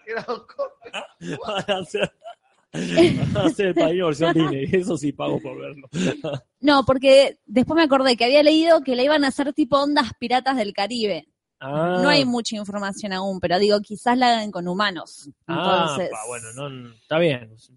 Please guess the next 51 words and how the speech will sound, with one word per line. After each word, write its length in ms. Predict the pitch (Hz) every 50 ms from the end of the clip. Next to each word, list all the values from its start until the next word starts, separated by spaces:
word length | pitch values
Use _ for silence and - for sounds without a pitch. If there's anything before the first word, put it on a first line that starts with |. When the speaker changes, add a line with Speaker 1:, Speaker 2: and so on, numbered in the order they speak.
| _ 139 135
Speaker 2:
Hay 100 | 165 170
muchas 280 | 170 165 147 - - -
películas 440 | - 120 120 123 120 123 120 117 113
de 180 | 113 110 107
Don 180 | 107 117 123 120
Quijote 380 | - 120 - - 127 - - 123
de 40 |
humano. 340 | 127 127 127 123 123 120 120 _ _ _ _ _ _ _ _ _ _ _ _ _ - -
Speaker 1:
Sí. 240 | - 320 208 180 190 165 -
Speaker 3:
Pero 200 | - 262 254 262
bueno, 220 | 254 226 196 190 202
de 100 | 220 233
Disney 460 | 262 285 277 277 262 214 190 170 160
es 60 | 175
de 100 | 170 160
Disney. 400 | 185 185 180 175 165 151 - - - - -
Speaker 2:
No, 240 | - 156 180 180 151
y 100 | 139 143
la 180 | 135 127 123 120
música 340 | 123 151 165 - - 139 127
que 60 | 123
le 60 | 123 127
van 40 |
a 80 | 131 131
Speaker 1:
Tendrían 140 | - - -
que 40 | 139
Speaker 2:
poner. 120 | 156 165
Speaker 1:
hacer 80 | 214 220
una 100 | 220 208
con 120 | 180 180 170
animales, 420 | 165 160 160 165 165 160 147 139
tipo 400 | - - 165 143 165 156 151 147
la 300 | 143 139 131 135 135 135
Robin 240 | 135 147 160 160 151
Hood. 320 | 131 - - 175 180 175
Speaker 2:
Sí, 320 | 170 - - 311 302 277 262
totalmente, 500 | 247 269 - 294 269 240 208 185 175 180
tendrían 280 | 180 202 214 233 247
Speaker 1:
La 60 | - -
Speaker 2:
que 60 | -
Speaker 1:
Robin 120 | 170 170 165
Speaker 2:
hacer 100 | 165 156
Speaker 1:
Hood, 80 | - -
que 60 | 170
es 40 | 165
la 60 | 156
Speaker 2:
eso. 60 | 156
Speaker 1:
mejor 200 | 151 151 - 190
versión 220 | 180 170 170 170 175
Speaker 2:
Hay, 20 |
Speaker 1:
de 60 | 170